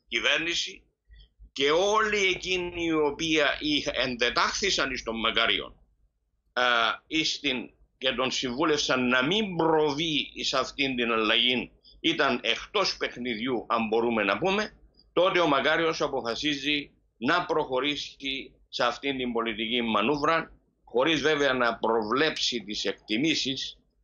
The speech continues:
γιατί τα αποτελέσματα τώρα αυτής της πολιτικής ενέργειας ήταν η άμεση αντίδραση, ένοπλη ανταρσία των Τουρκοκυπρίων για διάλυση του Κυπριακού κράτους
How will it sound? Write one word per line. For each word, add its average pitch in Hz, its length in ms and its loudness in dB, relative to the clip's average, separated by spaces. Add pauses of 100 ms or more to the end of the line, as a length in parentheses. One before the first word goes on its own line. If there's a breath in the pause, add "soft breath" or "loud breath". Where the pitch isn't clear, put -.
(120)
γιατί 120 360 2
τα 151 140 4
αποτελέσματα 131 880 2
τώρα 107 500 0
αυτής - 640 -2
της 143 240 -4
πολιτικής 120 640 0
ενέργειας 110 720 0 (460)
ήταν 156 600 2
η 131 240 -2
άμεση 190 600 0
αντίδραση, 143 920 -2
ένοπλη 139 680 -2
ανταρσία 127 880 0
των 120 240 -6
Τουρκοκυπρίων 117 880 -2 (240 soft breath)
για 120 220 2
διάλυση 143 720 0
του 120 120 -14
Κυπριακού 101 560 -6
κράτους 98 680 -4